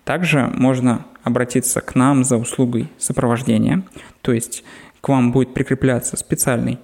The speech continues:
менеджер, бизнес-аналитик наш, который будет следить за этими показателями и улучшать их. То есть вы будете брать фокус-цель и внедрять, допустим, новые процессы, которые помогают контролировать. Также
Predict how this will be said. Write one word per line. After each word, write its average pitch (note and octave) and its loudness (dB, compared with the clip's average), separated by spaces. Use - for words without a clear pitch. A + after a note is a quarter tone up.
менеджер, C#3 2
бизнес-аналитик D#3+ 0
наш, F3 0
который B3 2
будет A3 4
следить E3 2
за C#3+ 4
этими B2+ 2
показателями D#3+ 0
и G3+ 4
улучшать C#3 0
их. A#2+ -2
То B2 -2
есть - -4
вы C#3 2
будете A#2+ 0
брать A#2 0
фокус-цель D3 -2
и A#3 4
внедрять, B2+ 2
допустим, A#2+ 0
новые B2 4
процессы, - -2
которые - -4
помогают A#2 0
контролировать. A#2+ 0
Также C#3+ 0